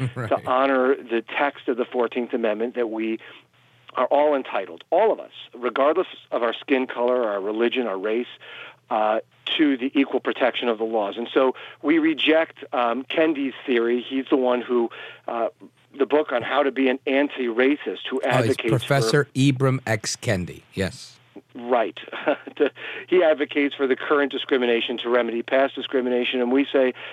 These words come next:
Speaker 2: no. We also say that you can't judge outcomes or racism by looking at people as a collective and saying, well, all people who have a particular skin color, we look at how a certain metric and see how it compares to,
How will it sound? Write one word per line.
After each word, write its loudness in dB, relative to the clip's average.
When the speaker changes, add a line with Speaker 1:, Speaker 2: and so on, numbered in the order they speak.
Speaker 2:
no. 2
We 2
also 2
say 4
that 0
you 0
can't -2
judge 2
outcomes 0
or 2
racism 0
by 4
looking 0
at 2
people 0
as -2
a 0
collective 0
and -8
saying, 2
well, 0
all 4
people 0
who 2
have 2
a -8
particular -4
skin -2
color, -2
we 6
look 0
at -4
how 2
a -2
certain 2
metric 0
and -2
see 4
how 6
it -2
compares 2
to, 4